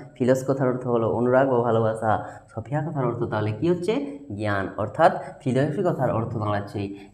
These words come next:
জ্ঞানের প্রতি অনুরাগ। তারপরের প্রশ্ন আমাদের ছ নম্বর, ভারতীয় দর্শনের মূল লক্ষ্য। ভারতীয় দর্শনের মূল লক্ষ্য ধর্ম, অর্থ, কাম না মোক্ষ? ভারতীয় দর্শনের মূল লক্ষ্য হলো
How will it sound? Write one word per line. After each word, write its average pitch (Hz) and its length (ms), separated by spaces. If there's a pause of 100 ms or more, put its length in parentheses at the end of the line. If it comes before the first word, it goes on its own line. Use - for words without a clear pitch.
জ্ঞানের 117 360
প্রতি 180 560 (100)
অনুরাগ। 107 420 (480)
তারপরের 160 380
প্রশ্ন 175 300
আমাদের 151 680 (600)
ছ - 80
নম্বর, 139 480
ভারতীয় 185 380
দর্শনের 190 400
মূল 165 200
লক্ষ্য। - 520 (240)
ভারতীয় 113 360
দর্শনের 139 280
মূল 131 180
লক্ষ্য 135 260
ধর্ম, 107 340 (500)
অর্থ, 104 380 (460)
কাম 113 300 (240)
না 214 80
মোক্ষ? 226 340 (480)
ভারতীয় 101 280
দর্শনের 98 280
মূল 104 280
লক্ষ্য 110 260
হলো 151 220